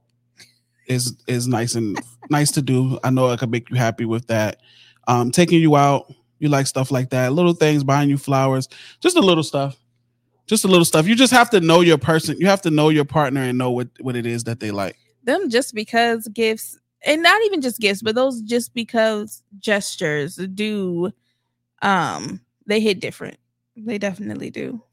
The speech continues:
Speaker 2: Like, not even gifts. Like, I'm not even a gift person, and I've been trying to write a Christmas list for, like, two weeks,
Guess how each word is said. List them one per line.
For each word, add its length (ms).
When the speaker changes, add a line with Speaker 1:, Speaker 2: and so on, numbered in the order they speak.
Speaker 2:
Like, 160
not 180
even 220
gifts. 280
Like, 160
I'm 120
not 140
even 220
a 60
gift 320
person, 400
and 260
I've 120
been 120
trying 240
to 60
write 220
a 100
Christmas 720
list 540
for, 160
like, 280
two 180
weeks, 540